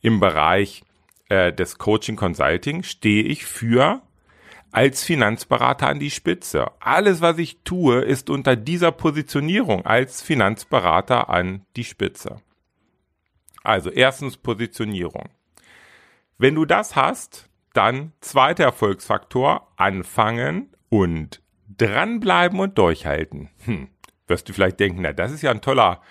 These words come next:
toller Hinweis oder toller Erfolgsfaktor, aber es ist so.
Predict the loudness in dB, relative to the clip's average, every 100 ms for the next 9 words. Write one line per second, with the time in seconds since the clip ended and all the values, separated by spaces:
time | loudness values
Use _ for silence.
0 | _ -2 2 2 0 0 2 2 0 -6
1 | 0 0 2 0 0 -2 0 0 0 -2
2 | -4 -4 -8 -20 -4 0 2 2 0 -4
3 | -4 -2 -2 -2